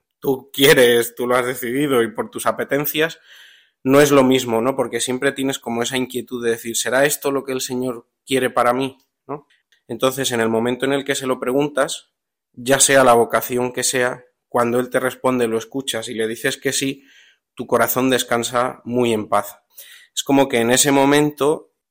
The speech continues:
cuando un relojero hace un reloj, si utilizas ese reloj para otra cosa,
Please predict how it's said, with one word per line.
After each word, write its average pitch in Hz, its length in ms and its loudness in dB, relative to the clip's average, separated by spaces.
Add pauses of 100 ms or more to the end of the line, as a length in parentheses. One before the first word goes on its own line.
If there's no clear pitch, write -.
(420)
cuando 123 380 4
un 151 1000 4
relojero 147 600 4
hace 143 160 -2
un 143 100 2
reloj, 143 500 2 (520)
si - 300 4
utilizas 135 540 2
ese 147 200 2
reloj 147 320 4
para 120 220 4
otra 143 280 2
cosa, 147 420 0